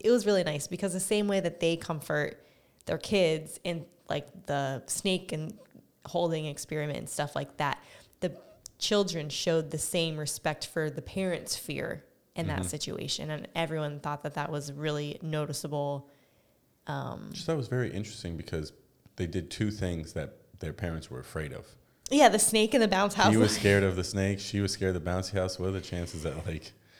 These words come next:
Speaker 1: Yeah.
Speaker 2: you're like, "Oh, my parents are scared of a lot of stuff."
Speaker 1: Yeah, but they were trying to show their kids, like, "Hey, even though we are afraid of these things too, like, we have to show them that we,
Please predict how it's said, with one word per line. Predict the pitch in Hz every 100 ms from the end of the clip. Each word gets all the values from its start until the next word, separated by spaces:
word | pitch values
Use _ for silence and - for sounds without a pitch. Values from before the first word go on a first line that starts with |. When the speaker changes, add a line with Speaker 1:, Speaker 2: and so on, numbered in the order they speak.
| - -
Speaker 1:
Yeah. | 254 247 - -
Speaker 2:
you're | -
like, | - -
"Oh, | 123
my | 110 101
parents | - 98 95
are | 80 78
scared | - - 113
of |
a |
lot | 113 104
of |
stuff." | - 127 107 - -
Speaker 1:
Yeah, | 175 156 151 -
but | 175
they | 262
were | 294
trying | 277 240
to | 214
show | - 190 185
their | 165
kids, | 165 185 160 156 -
like, | 147 147 - -
"Hey, | 180 190
even | - 190 185
though | 185 175
we | 160 170
are | - 156 151
afraid | 156 - 156 151
of | 156 143
these | 151 151
things | - 147 139 -
too, | - 156 143
like, | 139 143 143
we | 160
have | 147 147
to | 156
show | - 160 147
them | 143 143
that | 139 139
we, | 143 139 196